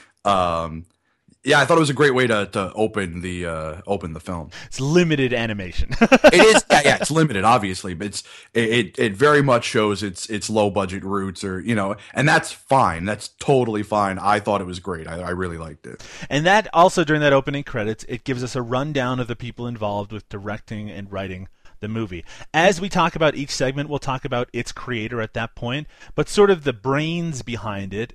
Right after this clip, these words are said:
Speaker 2: wa-, is Claire Llewellyn, Claire Fluff Llewellyn, who's,
Speaker 1: Mm-hmm.
Speaker 2: uh, she's pretty well known in, uh, ultra low budget movie circles, both as an actress and as a creator, as a director.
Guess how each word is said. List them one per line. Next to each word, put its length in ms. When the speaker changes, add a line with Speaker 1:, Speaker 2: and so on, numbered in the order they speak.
Speaker 2:
wa-, 300
is 180
Claire 300
Llewellyn, 460
Claire 280
Fluff 520
Llewellyn, 440
who's, 400
Speaker 1:
Mm-hmm. 40
Speaker 2:
uh, 340
she's 240
pretty 220
well 160
known 300
in, 320
uh, 320
ultra 260
low 220
budget 400
movie 300
circles, 340
both 220
as 100
an 80
actress 560
and 220
as 100
a 60
creator, 560
as 160
a 60
director. 580